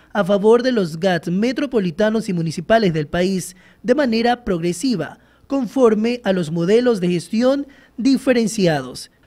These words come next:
Concluye que corresponde a los gats que hayan asumido dichas competencias dentro de sus jurisdicciones cantonales, realizar el control,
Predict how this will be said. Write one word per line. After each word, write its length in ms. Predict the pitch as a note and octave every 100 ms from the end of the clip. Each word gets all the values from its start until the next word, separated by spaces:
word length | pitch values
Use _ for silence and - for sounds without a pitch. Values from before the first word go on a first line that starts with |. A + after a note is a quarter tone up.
| -
Concluye 580 | A#3+ G#3+ C4 C4 D4 -
que 340 | F3+ C3 - _ _
corresponde 640 | - A#3+ B3 A#3 - C#4 D4+
a 60 |
los 220 | C#4 F#3 E3
gats 420 | G#3 D#3 - -
que 180 | G3+ G#3
hayan 320 | A3 A#3 A3+
asumido 480 | A3 G#3 A3 A3 G#3
dichas 340 | G#3 A3 F#3+
competencias 840 | F#3 F3 F3 A#3+ E3+ F#3+ F3+ F#3 - _ -
dentro 500 | F#3+ D#4 D4+ E4 C#4
de 140 | A#3
sus 180 | B3+ G#3+
jurisdicciones 680 | B3 G#3+ G3 - A3 G#3+ -
cantonales, 760 | E3+ D#3+ A3+ A#3+ E3 D3 - _ _ -
realizar 440 | B3+ C4 B3+ C4
el 120 | C#4 -
control, 640 | A3 F3+ G3 F#3+ C#3